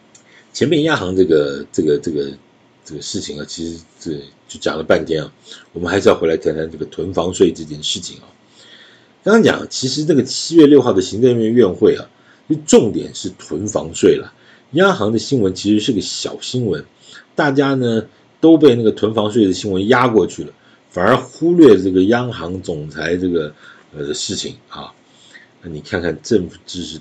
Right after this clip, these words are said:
多么高明的一场骗术啊，讨鬼心丢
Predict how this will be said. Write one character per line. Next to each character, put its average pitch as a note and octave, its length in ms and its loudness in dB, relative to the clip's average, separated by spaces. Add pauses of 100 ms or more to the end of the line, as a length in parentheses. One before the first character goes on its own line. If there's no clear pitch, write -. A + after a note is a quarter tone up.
(160)
多 F#2 180 2
么 B2 220 -2 (120)
高 D3 200 -2
明 G#2+ 280 -2
的 F2+ 100 -2
一 F#2 120 -6
场 - 220 -14 (100)
骗 F2+ 340 0
术 - 220 -16
啊， - 160 -20
讨 G#2 240 -2
鬼 G#2 300 0
心 D#3+ 500 -8
丢 G#2 220 -2